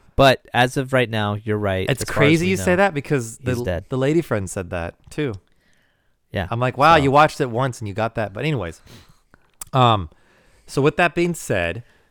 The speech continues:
Speaker 2: you start off in this black and white world. First off, it feels like I Love Lucy kind of feel, right, at first?
Speaker 1: Well, can I give credit to my wife?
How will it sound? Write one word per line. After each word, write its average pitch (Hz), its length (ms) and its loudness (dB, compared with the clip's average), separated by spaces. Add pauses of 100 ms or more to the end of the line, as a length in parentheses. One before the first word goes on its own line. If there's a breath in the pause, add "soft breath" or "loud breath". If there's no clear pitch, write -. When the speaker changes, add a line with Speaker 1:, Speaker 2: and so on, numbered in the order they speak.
Speaker 2:
you 117 120 -6
start 147 300 4
off 156 180 4
in 139 60 -4
this 120 120 -4
black 120 360 -2
and 170 100 0
white 151 180 2
world. 95 340 -2
First 165 260 0
off, 135 140 4
it - 40 -16
feels 127 220 -2
like 104 220 -2
I 107 100 0
Love 113 200 -2
Lucy 120 460 -2
kind 135 240 -6
of 131 180 -8
feel, 143 320 -4
right, 127 220 -2
at 127 80 -10
first? 143 420 -8 (400)
Speaker 1:
Well, 131 300 2
can 131 140 -4
I 135 100 2
give 139 240 -2
credit 131 320 0
to 123 100 -14
my 127 240 -6
wife? 87 440 -8